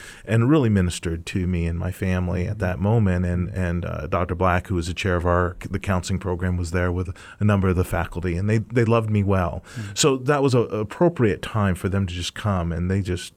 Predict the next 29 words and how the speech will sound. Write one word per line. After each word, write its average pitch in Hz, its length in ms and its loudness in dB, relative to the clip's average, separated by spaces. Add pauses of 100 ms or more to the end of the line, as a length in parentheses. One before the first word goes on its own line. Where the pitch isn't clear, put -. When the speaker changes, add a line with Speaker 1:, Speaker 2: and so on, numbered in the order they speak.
Speaker 1:
you 98 140 2
know, 85 220 0 (340)
came 104 320 4
and 90 160 2
were 90 160 0
there, 87 320 0
and 85 140 0
they 87 80 0
were 90 120 0
friends, 87 440 -2
and 90 120 0
I 87 60 -4 (200)
appreciated 85 800 -4
it. 85 300 -4 (400)
Um, 95 460 2 (680)
uh, 101 220 4
but 104 240 0
the, 110 260 2
the, 104 360 2
the 104 220 0
point 131 320 2
I'm 95 100 4
trying 101 260 0
to 92 40 2
make 90 320 0
is, 90 180 -2
is, 87 180 -2
is 90 160 -2
that, 90 300 0